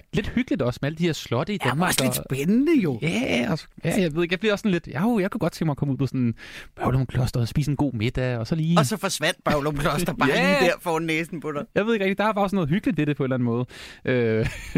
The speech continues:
Speaker 1: <laughs> selvom det selvfølgelig handler om, øh, om spøgelser. Det er Sommermissionen, du, du lytter til, og det handler jo som sagt altså om, om spøgelser i dag. Men noget, som de fleste af os, i hvert fald os, der er på datingmarkedet, det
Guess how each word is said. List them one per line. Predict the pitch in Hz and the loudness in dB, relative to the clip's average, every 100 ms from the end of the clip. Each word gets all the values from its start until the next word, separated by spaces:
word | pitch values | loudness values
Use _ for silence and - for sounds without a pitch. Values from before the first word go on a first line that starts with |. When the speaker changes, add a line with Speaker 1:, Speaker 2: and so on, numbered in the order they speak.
| 233 | 2
Speaker 1:
<laughs> | 156 165 | 2 0
selvom | 170 160 | 0 0
det | 147 | 0
selvfølgelig | 160 147 | 0 0
handler | 139 139 | 0 -2
om, | 147 - 123 120 | -2 -2 0 2
øh, | 113 104 | 0 0
om | 113 | -2
spøgelser. | 131 127 143 156 - - - - | -2 -2 0 -4 -4 -16 -8 -2
Det | |
er | 143 | 0
Sommermissionen, | 156 180 170 156 160 151 | 0 0 0 0 0 0
du, | 143 135 127 | 2 2 2
du | 117 135 | 0 0
lytter | 156 190 | 0 -2
til, | - 147 147 | -2 -2 0
og | 131 | -2
det | 120 | -2
handler | 131 156 | 0 0
jo | 143 | -2
som | 139 | -2
sagt | 123 131 | -2 -4
altså | - 107 127 | -2 -2 -2
om, | 113 117 110 | -2 0 2
om | 104 110 | 0 -2
spøgelser | - 131 143 143 | 0 0 0 -2
i | |
dag. | 127 127 - - - - | -2 -4 -6 -18 -14 -2
Men | 131 | 2
noget, | 143 196 247 | 2 2 2
som | - 202 170 151 - _ _ _ - | 0 0 2 0 -4 _ _ _ -4
de | |
fleste | 120 254 - 147 | 0 0 0 0
af | 123 | 0
os, | - - - _ _ - | -2 -10 -14 _ _ -4
i | 123 | 0
hvert | 147 147 | 0 0
fald | - 120 110 - - | -2 0 -2 -4 -2
os, | 127 - | -2 0
der | 123 113 | -4 -2
er | - 98 101 | -2 -2 -2
på | - | -2
datingmarkedet, | - 175 254 226 139 127 | 0 0 2 2 2 0
det | 127 | 0